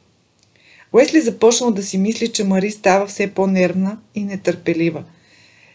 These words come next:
Една от причините да се ожени за нея била – че тя е най-добрият човек, когото някога е срещал,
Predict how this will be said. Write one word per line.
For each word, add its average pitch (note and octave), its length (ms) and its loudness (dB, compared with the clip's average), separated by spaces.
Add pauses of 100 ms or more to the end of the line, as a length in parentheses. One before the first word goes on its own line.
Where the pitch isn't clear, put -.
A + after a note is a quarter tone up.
Една A3+ 300 4
от D4+ 140 0
причините A#3+ 500 0
да G3 100 -2
се F#3+ 120 -6
ожени G3+ 400 2
за F3+ 140 -2
нея F#3+ 260 0
била – D#3+ 440 2 (1000)
че - 140 -8
тя F3+ 200 4
е F3+ 40 2
най-добрият G3+ 720 0
човек, F3+ 520 0
когото F#3+ 400 -4
някога F3 460 0
е E3 40 0
срещал, E3+ 540 -2